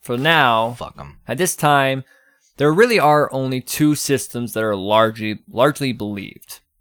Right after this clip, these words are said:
Speaker 1: There's Aristotle's theory, which is that all planets and the sun orbit the earth.
Speaker 2: Yeah.
Speaker 1: This is pretty much the biggest one, really. Everybody believes this. There is another one that's kinda tries to mesh the idea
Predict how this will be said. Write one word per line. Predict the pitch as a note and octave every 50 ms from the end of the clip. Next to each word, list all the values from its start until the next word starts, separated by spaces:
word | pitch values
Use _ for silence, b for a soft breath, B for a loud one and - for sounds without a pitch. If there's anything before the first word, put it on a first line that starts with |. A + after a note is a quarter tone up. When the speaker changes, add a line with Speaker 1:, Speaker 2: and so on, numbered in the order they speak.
| _ _ -
Speaker 1:
There's | - - G3 G3+ G3+ - -
Aristotle's | - G2+ - - - - C3+ C3+ B2 A2 - -
theory, | - G2+ G2 F#2+ G2+ A#2 C#3+ C#3+ _
which | - G#2+ - - -
is | G#2 -
that | G#2 - - -
all | D3 G3 A#3+ C4
planets | B3+ - G#3 G3 F#3 F#3 F#3 F#3 - - - - - - _ _ _ -
and | - B2+ D3+ F3+ F#3
the | D#3+ C3+
sun | - - A#2+ G#2+ G#2+ G#2+ G#2 - _ -
orbit | - F#2 G2 - - -
the | - G#2+ C3+
earth. | C3 F2+ - - _ _ -
Speaker 2:
Yeah. | F2+ F#2 E2+ D2 D2 -
Speaker 1:
This | - - F#2+ A#2 C3
is | E3 F#3
pretty | - - G#3 F#3+
much | F3+ E3+ D#3 - - -
the | A2 G#2+ A2 A2+ B2+ B2+ A2+
biggest | G#2+ A2+ G2+ G#2+ G2+ - -
one, | G2+ G2 F#2+ F#2
really. | F2+ D#2+ C#2+ A#1+ - - - - -
Everybody | - G#2 A#2+ C3 C3 B2+ B2 B2+ A2+ A#2+ A2+ A2
believes | G2 G2 G2 - -
this. | G2 - - b b b b b b
There | - - A#3+ B3
is | B3 A#3+ A3
another | G3+ E3+ D#3 D#3+ F3+ F#3+ F#3 F3+ F3+
one | F3+ F3+ F3+ F3+ F3
that's | E3 D3+ - - - - _ _ _ _ _ _ _ _ _ _ _ _ -
kinda | - - - D3 D3+ C#3+
tries | - - C#3+ C#3 -
to | -
mesh | A2+ A2 A2 A2+ A2+ A2+ A2+ A2+ A2 - - - - -
the | A2+ A2
idea | G#2+ G#2+ G2+ G2+ G2+ G2+ G#2 G2+ G#2 G#2